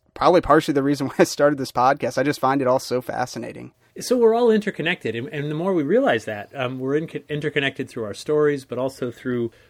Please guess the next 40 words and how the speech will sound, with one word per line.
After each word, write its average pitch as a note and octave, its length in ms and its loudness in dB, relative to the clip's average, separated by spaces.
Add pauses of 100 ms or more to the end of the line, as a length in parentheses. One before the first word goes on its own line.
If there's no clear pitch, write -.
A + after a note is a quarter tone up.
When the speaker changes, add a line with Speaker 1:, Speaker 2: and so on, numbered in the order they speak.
(140)
Speaker 2:
I C3+ 60 -12
mean, C#3 160 -4
so C3+ 160 -6
that, C#3 260 0
that D3 160 0
Vermont C#3 400 -2
flannel C#3 400 -6
you're A2+ 140 0
wearing, A#2 420 0 (160)
Speaker 1:
Mm-hmm. B2+ 340 -2 (140)
Speaker 2:
think - 420 -6
about D3 280 0
that, C3+ 280 -2
right? A2+ 200 -8
Think D3+ 200 -6
about D#3 320 -2 (100)
how - 200 -10
many D3+ 220 -4
people A#2 580 -6 (160)
it - 320 -10
took C#3 240 -4
to B2+ 120 -10
get B2 200 -6
that B2 300 -4 (260)
on B2+ 220 -6
your A#2 120 -4
back. A#2 560 -8
Speaker 1:
Mm-hmm. A#2 400 -4 (160)
Speaker 2:
You D#3 140 0
know D3+ 60 4
what D3 80 2
I C#3 40 -2
mean? C#3+ 200 -4
Today, C3 520 0
Speaker 1:
<laughs> - 100 -8
Speaker 2:
like B2+ 140 -4
that, B2+ 240 -2
just - 220 -4
that C3 160 -2
shirt. F#3+ 140 2